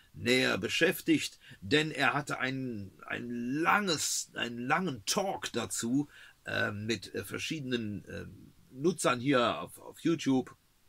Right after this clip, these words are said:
die, äh, eben dann auch sich beteiligen konnten. Und dann hat man also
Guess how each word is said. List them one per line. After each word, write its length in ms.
die, 240
äh, 240
eben 240
dann 180
auch 180
sich 180
beteiligen 580
konnten. 320
Und 80
dann 160
hat 160
man 120
also 320